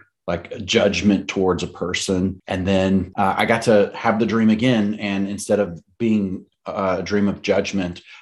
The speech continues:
uh, I had hospitality. So I, I got to do the dream differently. And I think I brought it up to my spiritual director, and the things that they noticed in the dream,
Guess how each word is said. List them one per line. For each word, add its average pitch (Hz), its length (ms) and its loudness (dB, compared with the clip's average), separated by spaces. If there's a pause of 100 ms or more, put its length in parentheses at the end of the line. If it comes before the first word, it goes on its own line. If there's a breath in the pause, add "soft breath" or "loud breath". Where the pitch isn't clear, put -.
(120)
uh, 92 220 0
I 98 100 2
had 95 460 0
hospitality. 107 920 0
So - 160 0
I, 98 320 2
I 110 80 0
got 110 220 0
to 104 60 -8
do 104 200 -4
the 117 140 -2
dream 107 360 2
differently. 82 760 -6
And 110 120 0
I 110 100 0
think 120 320 0
I 104 140 2
brought 104 380 2
it 107 120 2
up 110 200 2
to 101 340 -4 (400 loud breath)
my 101 160 -2
spiritual 104 640 2
director, 95 640 0 (300 soft breath)
and 104 460 2
the 113 100 2
things 143 320 2
that 113 160 2
they 117 180 4
noticed 113 440 2
in 107 140 -8
the 101 80 -6
dream, 98 640 0